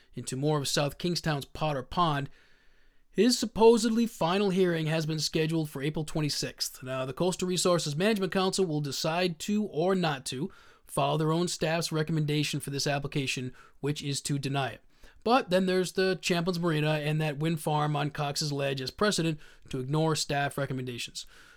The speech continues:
However, after countless delays and rescheduling, the newest official notice says that new evidence might be introduced,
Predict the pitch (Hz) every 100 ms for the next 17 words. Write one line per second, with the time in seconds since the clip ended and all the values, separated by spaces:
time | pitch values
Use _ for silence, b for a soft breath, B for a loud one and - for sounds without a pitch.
0 | B B 180 240 214 139 156 185 190 202
1 | 202 220 214 208 196 202 190 165 170 156
2 | 151 175 165 160 165 160 143 143 165 220
3 | 226 190 156 190 196 190 214 196 147 -
4 | 156 151 143 139 135 143 190 240 233 202
5 | 196 151 151 - 139 147 147 139 143 226
6 | 143 131